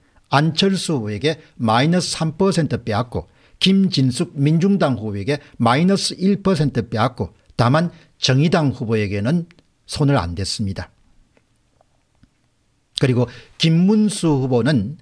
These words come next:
자기가 실제로 득표한 득표수, 사전투표 득표수에서 이십칠 퍼센트를 빼앗겼고 그리고 안철수 후보는 십오 퍼센트를 절도당했습니다.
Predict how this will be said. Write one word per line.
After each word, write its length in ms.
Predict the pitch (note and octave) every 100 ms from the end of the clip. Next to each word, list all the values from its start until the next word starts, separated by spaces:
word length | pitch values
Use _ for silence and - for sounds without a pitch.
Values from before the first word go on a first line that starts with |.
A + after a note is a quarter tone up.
| _ _ -
자기가 500 | C3+ F#3 G#3 G#3 E3+
실제로 720 | - - A3+ - A3 F#3+ -
득표한 540 | D3+ - D#3 C#3+ A2
득표수, 520 | - - - D#3 -
사전투표 840 | A2+ - C3 D3+ D#3 - - D3+ C#3
득표수에서 880 | C#3+ - D3 C3 - G#2+ A#2+ A#2 - _ _ _
이십칠 500 | C#3 - F#3 - A3
퍼센트를 520 | G#3+ A3 F3+ C#3+ A2
빼앗겼고 600 | - G2 F#2 G2+ F2 C3 - _ _ _ _
그리고 300 | - A#2+ A#2
안철수 640 | A#2 C3 C#3 F3 F3 -
후보는 320 | C#3+ A2 E3 B2+ -
십오 800 | - - - G3+ - - B2+ C#3
퍼센트를 540 | G#3 G#3+ - A#2 A#2 G2
절도당했습니다. 1000 | A2 - G#2 F2+ F2 E2 - E2 -